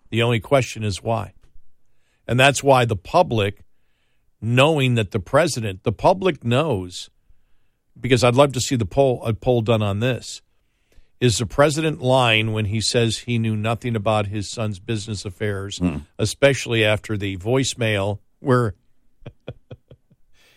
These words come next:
Speaker 1: he admitted he knew about his son's business affairs
Speaker 2: Yeah.
Speaker 1: and emails that show that he knew about his business affairs?
Speaker 2: Right.
Speaker 1: And it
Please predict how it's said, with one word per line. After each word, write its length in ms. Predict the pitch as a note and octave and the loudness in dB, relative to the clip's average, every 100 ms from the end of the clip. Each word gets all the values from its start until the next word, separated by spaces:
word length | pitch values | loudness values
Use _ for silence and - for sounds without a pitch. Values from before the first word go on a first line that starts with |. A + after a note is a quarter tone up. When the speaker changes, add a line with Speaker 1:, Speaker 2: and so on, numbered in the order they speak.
| _ | _
Speaker 1:
he 140 | - C3+ | 2 2
admitted 400 | A#2+ F#3 D#3 A#2+ | 4 4 4 2
he 160 | B2+ | 2
knew 160 | B2 A#2+ | 4 2
about 320 | A2 B2 C3+ | 4 2 4
his 200 | D3+ - - - | 0 0 -8 -12
son's 340 | - C#3+ B2 | 6 6 6
business 400 | G#2 B2+ A2 A2 | 2 0 0 0
affairs 520 | A2 F#2+ A#2 A#2 A#2+ A#2 | -2 -2 0 0 0 4
Speaker 2:
Yeah. 220 | A2 E2+ - | 4 4 4
Speaker 1:
and 180 | D3 D#3+ | 4 4
emails 480 | G#3+ D#3 C3+ C3+ | 2 2 2 2
that 160 | B2+ A#2+ | 0 0
show 400 | C#3 B2+ A#2+ A2 - _ | 2 4 2 0 -8 _
that 160 | C#3 B2+ | 6 6
he 100 | C3 | 4
knew 160 | B2+ | 2
about 280 | B2 A#2+ A#2 | 4 4 4
his 200 | A2+ G#2+ | 2 0
business 400 | G2 A#2 G2+ G#2 | 0 0 0 -2
affairs? 640 | A2 A2 A#2 G#2+ G2 G2 F#2 | 0 4 4 4 -2 -4 2
Speaker 2:
Right. 260 | G2 - - | 2 2 -2
Speaker 1:
And 180 | B2 B2 | 0 2
it 160 | B2+ | 0